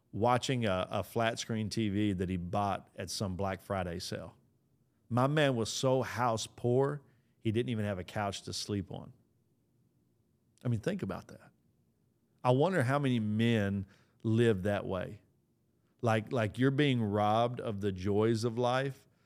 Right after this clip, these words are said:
because you've gotta have a new truck, because you gotta have a bigger home, because, um, the last vacation wasn't enough, and you're just caught in this, in this cycle of wanting more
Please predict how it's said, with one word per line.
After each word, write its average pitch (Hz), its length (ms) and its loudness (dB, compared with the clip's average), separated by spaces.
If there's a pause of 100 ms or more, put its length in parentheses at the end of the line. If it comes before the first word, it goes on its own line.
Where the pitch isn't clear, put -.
(220)
because 107 340 0
you've 98 180 -2
gotta 104 300 2
have 95 540 0
a 110 80 -6
new 98 280 0
truck, 92 460 -6 (160)
because 101 320 -4
you 98 60 -2
gotta 98 260 -2
have 92 380 -2 (300)
a - 60 -4
bigger 98 360 -2
home, 90 440 -4 (300)
because, 101 560 0
um, 92 460 -4 (340)
the 117 80 2
last 107 380 2
vacation 101 840 -4
wasn't 95 380 -2
enough, 90 460 -4
and 104 120 -4
you're 104 140 0
just 101 340 -6
caught 107 500 -6 (440)
in 98 160 -6
this, 92 380 -8
in 98 200 -6
this 92 160 -6
cycle 98 580 -6
of 92 180 -8
wanting 95 400 -4
more 90 360 -10